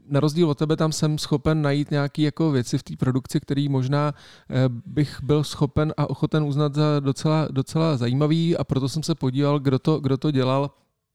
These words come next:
A co mě překvapilo, eh, že, eh, tím, kdo je pod tím podepsaný, tak je mimo jiné i Prokop Korp, který ho známe jako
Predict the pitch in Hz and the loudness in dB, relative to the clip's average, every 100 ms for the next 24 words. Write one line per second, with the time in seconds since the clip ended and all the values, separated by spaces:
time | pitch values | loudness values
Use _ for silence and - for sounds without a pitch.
0 | _ _ - 139 - 160 165 - 139 143 | _ _ -18 -10 2 4 4 2 0 -2
1 | - 147 147 - - - - - 139 139 | -4 -4 -4 -8 -20 -20 -14 -4 -2 0
2 | 135 131 - 131 135 143 139 139 - 127 | -2 -4 -6 -6 -4 -2 -2 -4 -6 -8
3 | 117 131 139 139 139 147 143 - 156 147 | -8 -6 0 0 2 -2 -4 -4 -4 -2
4 | 131 - - 139 135 131 143 139 135 139 | -4 -4 -4 -2 -4 -4 -2 0 0 0
5 | 139 139 139 - 139 135 - 131 123 - | -2 -4 -6 -6 -4 -4 -4 -4 -4 -4
6 | 143 - - 127 127 - - 120 127 127 | -6 -6 -4 -2 -2 -6 -8 -6 -4 -4
7 | 123 123 - 135 | -4 -6 -4 -4